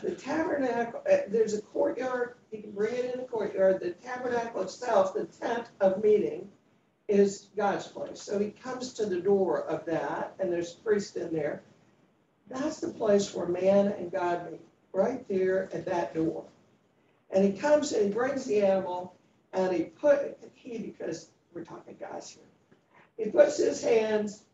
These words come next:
on the, uh, forehead of the animal, and that was this, you know, a symbol of transferring your sins to the animal.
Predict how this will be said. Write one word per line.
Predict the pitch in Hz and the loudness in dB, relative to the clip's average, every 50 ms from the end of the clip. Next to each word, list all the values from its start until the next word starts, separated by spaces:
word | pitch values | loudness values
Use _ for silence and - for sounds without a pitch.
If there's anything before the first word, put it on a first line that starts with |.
| - | -2
on | - 202 202 220 226 233 | 2 2 4 4 2 0
the, | 233 233 226 226 - - - _ - | -2 -2 -2 -4 -6 -8 -14 _ -4
uh, | 202 190 180 - | -4 -4 -4 -4
forehead | - - 214 202 208 196 196 190 185 185 175 | -4 0 0 0 0 2 2 2 2 2 0
of | 170 160 | -2 -2
the | 170 165 156 165 | -2 -2 -2 -2
animal, | 170 160 156 - - 147 165 196 208 - _ _ _ _ _ _ _ _ _ - | -4 -4 -6 -8 -8 -10 -8 -10 -10 -10 _ _ _ _ _ _ _ _ _ -2
and | 196 196 196 196 | 0 2 2 2
that | 220 226 254 285 285 - - | 0 0 -2 -2 -2 -2 -2
was | 311 285 262 | -2 -2 -2
this, | - 262 262 269 262 - - - - - _ _ _ _ _ - | -2 -2 -2 -2 -4 -6 -10 -14 -20 -20 _ _ _ _ _ -6
you | 220 208 202 | -2 -2 0
know, | 190 175 170 - - - | 0 -2 -4 -8 -10 -12
a | - | -10
symbol | - - 269 254 233 208 165 160 170 202 214 - - 214 | -10 -6 -4 -2 -2 0 0 0 -2 -2 -4 -6 -4 0
of | 196 190 185 190 190 190 190 185 - - _ _ _ _ - | 2 4 4 4 4 2 0 -2 -8 -16 _ _ _ _ -20
transferring | - - - 226 214 220 226 233 233 226 - - - 220 208 202 202 202 196 202 196 190 190 - - - - | -20 -12 -6 -4 -2 -2 -2 -2 -4 -6 -10 -10 -6 -2 0 2 2 2 4 2 2 2 0 -2 -4 -6 -4
your | 190 190 196 214 | -2 0 0 0
sins | 202 - - - - 160 160 160 160 165 - - - _ _ _ _ _ _ _ _ _ _ - | -2 -6 -6 -4 -2 -2 0 -2 -2 -4 -8 -12 -18 _ _ _ _ _ _ _ _ _ _ -4
to | 190 180 | -2 -2
the | 170 175 170 165 151 | 0 0 -2 -2 -2
animal. | 143 143 143 - - - - | -2 -4 -6 -6 -10 -14 -16